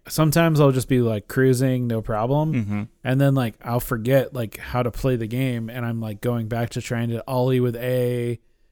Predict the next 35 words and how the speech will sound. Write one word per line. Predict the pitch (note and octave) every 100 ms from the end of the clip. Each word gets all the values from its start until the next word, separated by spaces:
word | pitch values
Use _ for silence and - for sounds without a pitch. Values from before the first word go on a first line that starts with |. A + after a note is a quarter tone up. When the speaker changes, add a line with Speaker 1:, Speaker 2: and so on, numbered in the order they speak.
| -
Speaker 1:
or, | A2+ G#2+ G#2 - _ -
uh, | A#2+ G2+
whatever, | G2 A#2 G#2+ G#2 G2+
Speaker 2:
Yeah, | G#2 A2 F#2
that's |
Speaker 1:
whatever | C3 B2+ A2
Speaker 2:
what, |
yeah. |
Speaker 1:
controller | A#2 A2 B2 A2+ A2+
you're | G#2+
using | G#2 G#2+ A2 A#2
and | A#2+ G2+ - - - - - - _ _
grabs | C#3+ C3 B2+ B2+
with | C3 A2+
B | A#2+ B2+ B2+
and | B2
shit. | - C3
And | B2+
I'm | B2
like, | A2 -
"What | C#3
the | G3+
fuck?" | - G#3+ B2+ - - - -
And | B2+
I'm | A#2+
like, | G#2 _
"Oh, | C3+
yeah, | A#2+ A#2 F#2+ F2+ _ -
this | A2 A2+
is | G#2+
not | A2+ G#2
that | A2 G#2
game." | A#2 A#2 G2+ _ _ -
I | C3+ E3 E3+
like | D#3 C#3+ D3 - -